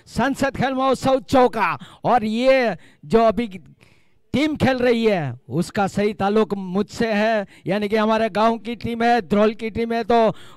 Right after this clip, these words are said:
सराहना करनी पड़ेगी। और ध्रोल के सभी जो हमारे पधारे हुए मेहमान हैं, खिलाड़ी हैं, उनका हार-, हार्दिक अभिवादन है कि आप यहाँ पर आए, तशरीफ लाए, अच्छा किया।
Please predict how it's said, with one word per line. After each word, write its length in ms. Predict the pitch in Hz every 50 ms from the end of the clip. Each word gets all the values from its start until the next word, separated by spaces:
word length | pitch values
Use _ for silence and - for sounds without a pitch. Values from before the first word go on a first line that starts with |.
| - -
सराहना 460 | - 190 202 208 220 220 226 226 226
करनी 260 | - 226 226 233 233
पड़ेगी। 560 | 196 226 233 240 240 226 240 247 240 233 208 - _ _ _ _ _ -
और 460 | - 196 220 240 247 247 240 247 220 165 - - - - - -
ध्रोल 240 | 196 208 233 254 240
के 160 | - 262 247
सभी 420 | - - 233 214 254 262 254 262 226
जो 140 | 240 254
हमारे 500 | 233 233 233 247 247 247 247 240 220 185 - - - _ -
पधारे 320 | 185 196 175 233 233 240 233
हुए 220 | 233 233 240 240 233
मेहमान 400 | 220 226 233 233 233 240 240 240
हैं, 100 | 240 233
खिलाड़ी 380 | - 226 226 233 233 233 240 247
हैं, 100 | 240 233
उनका 360 | 233 233 233 220 233 226 226 220 208 165 - - - -
हार-, 200 | - 180 208 226 -
हार्दिक 340 | 160 202 214 202 226 226 214
अभिवादन 520 | 214 185 226 226 220 226 226 214 240 233 233
है 120 | 233 226
कि 100 | 190 226
आप 220 | 220 220 220 220 220
यहाँ 180 | 214 214 220
पर 180 | 202 220 226 226
आए, 240 | 208 214 233 233 226
तशरीफ 420 | - 208 208 - - 220 226 196 196
लाए, 200 | 214 220 226 226
अच्छा 300 | 214 208 - - 180 202
किया। 320 | 160 175 185 170 135 117